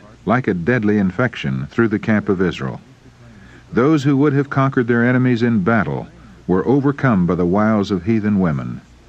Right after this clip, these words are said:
The people seemed to be infatuated. The rulers and the leading men were among the first to transgress,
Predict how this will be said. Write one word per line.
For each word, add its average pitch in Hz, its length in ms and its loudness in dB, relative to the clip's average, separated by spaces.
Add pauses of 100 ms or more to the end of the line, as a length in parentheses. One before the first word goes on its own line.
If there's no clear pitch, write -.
(560)
The - 80 0
people 127 320 0
seemed 151 280 0
to 143 80 2
be 147 120 2
infatuated. 147 920 -2 (600)
The 95 100 2
rulers 110 500 2
and 92 140 2
the 95 60 2
leading 175 360 2
men 131 260 2
were 92 140 2
among 135 280 2
the 135 80 2
first 156 360 -2
to 143 60 -2
transgress, 143 840 -4